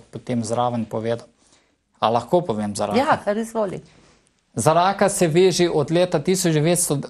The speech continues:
Speaker 1: a, triindvajset je tole nemški zdravnik Otto Warburg, a, a, ugotovil, kaj, kaj je prvotni vzrok za raka. A, celo Nobelovo nagrado je za to dobil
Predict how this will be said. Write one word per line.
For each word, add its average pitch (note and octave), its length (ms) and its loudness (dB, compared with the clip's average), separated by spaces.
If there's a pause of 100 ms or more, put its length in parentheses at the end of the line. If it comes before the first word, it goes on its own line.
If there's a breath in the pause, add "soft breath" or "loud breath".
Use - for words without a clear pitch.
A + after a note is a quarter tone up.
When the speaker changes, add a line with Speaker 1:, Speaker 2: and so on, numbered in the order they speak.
(280)
Speaker 1:
a, C3+ 260 2
triindvajset C#3+ 1000 2
je A#2+ 140 0
tole C3+ 280 2
nemški C#3+ 480 0
zdravnik B2+ 500 0
Otto D3+ 380 0
Warburg, B2+ 680 2 (500 soft breath)
a, A2 400 2 (1600)
a, - 140 -4 (420)
ugotovil, B2 640 0
kaj, D#3 420 0 (140)
kaj D3+ 380 -2
je C#3 160 2
prvotni C3+ 580 0
vzrok B2 340 2
za A2+ 120 -4
raka. A2 380 -4 (920)
A, A#2 160 0 (420)
celo D#3 360 0
Nobelovo D3 440 2
nagrado C3+ 500 4
je B2 120 4
za A#2+ 140 0
to D3 160 2
dobil C3 360 0